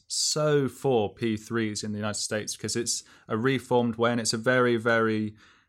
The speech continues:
healthy market over there. A-, and he was describing it as that it has to be perceived as a win-win for both sides. And at, and at the moment in the U K, that is definitely not the way that the debate is framed. It's framed that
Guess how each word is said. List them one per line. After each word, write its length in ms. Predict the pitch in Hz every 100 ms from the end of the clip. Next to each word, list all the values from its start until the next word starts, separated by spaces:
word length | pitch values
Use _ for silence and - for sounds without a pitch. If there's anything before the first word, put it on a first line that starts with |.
| _
healthy 420 | - 139 131 - 117
market 420 | 127 143 - -
over 200 | 95 104
there. 280 | - 101 98
A-, 160 | 104
and 440 | 117 107 107 110 - -
he 140 | 139
was 220 | 135 123 -
describing 580 | - - 117 120 107
it 60 | 90
as 80 | -
that 140 | 95
it 140 | - -
has 300 | 120 113 -
to 120 | 110
be 180 | 104 101
perceived 540 | - - 110 104 95
as 100 | 92
a 80 | 90
win-win 920 | 95 101 95 92 90 - 101 101 - -
for 100 | 95
both 280 | 95 90
sides. 560 | - 98 90 55 - - _
And 140 | 113
at, 100 | 110 -
and 160 | 110
at 120 | 113 -
the 100 | 104
moment 380 | 117 113 95
in 160 | - 98
the 80 | 95
U 220 | 98 98
K, 260 | - 95 90
that 180 | 92
is 140 | 95 - _ _ -
definitely 380 | 107 101 87 90
not 200 | 98 -
the 80 |
way 200 | 92 92
that 140 | 90 85
the 80 | 92
debate 440 | 92 95 95 -
is 220 | - 101
framed. 460 | - 101 95 - -
It's 140 | -
framed 400 | - 92 87 85 -
that 200 | 90